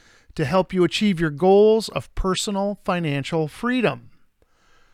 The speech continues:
So what does personal financial freedom actually mean? And what's it mean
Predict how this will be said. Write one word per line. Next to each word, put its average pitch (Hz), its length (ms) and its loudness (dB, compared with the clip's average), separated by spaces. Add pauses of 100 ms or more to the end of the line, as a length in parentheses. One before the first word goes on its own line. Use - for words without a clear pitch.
So - 220 -4
what 254 320 0
does 170 460 2
personal 156 540 -8
financial 139 500 -10
freedom 143 460 -12 (260)
actually 202 380 -6
mean? 202 480 -4 (1200)
And 180 160 -10
what's 196 220 -4
it 226 140 -8
mean 165 420 -4